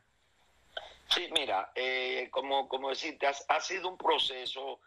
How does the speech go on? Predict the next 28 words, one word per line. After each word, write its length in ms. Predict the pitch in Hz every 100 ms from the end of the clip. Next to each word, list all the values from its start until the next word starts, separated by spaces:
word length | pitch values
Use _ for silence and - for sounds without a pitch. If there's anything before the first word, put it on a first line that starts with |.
| _ _ _
ha 180 | 113 120
sido, 600 | - 135 139 135 131 117
pues, 240 | - 113 101
diferentes 800 | - - 107 117 - 113 107 98
etapas 420 | 107 110 - 107
de 80 | 101
la 140 | 90
vida. 420 | 98 113 110 110 _ _ _ _
Eh, 720 | 110 110 110 107 104 101 95 - _ _ -
ante 340 | 113 120 127
todo, 760 | 123 127 139 143 143 143 135 131
quiero 220 | 120 120
decir 300 | 120 - 147
que 120 | 131
yo 120 | 127 120
me 140 | 117
siento 360 | - 127 123 110
muy 240 | 110 127
honrado 480 | 123 117 113 117 117
de 140 | 101
ser 240 | - 98 -
cubano. 480 | 92 87 87 80 - _ _ _ - - _ _ - - - -
Independientemente 1900 | 107 107 117 110 110 107 117 127 131 135 135 131 127 120 117 110 120 127 - 131
de 120 | 123
la 300 | 117 107 101
proyección 640 | 107 104 98 - 110 110
política, 800 | - 101 113 135 139 123 113 104
o, 260 | 101 92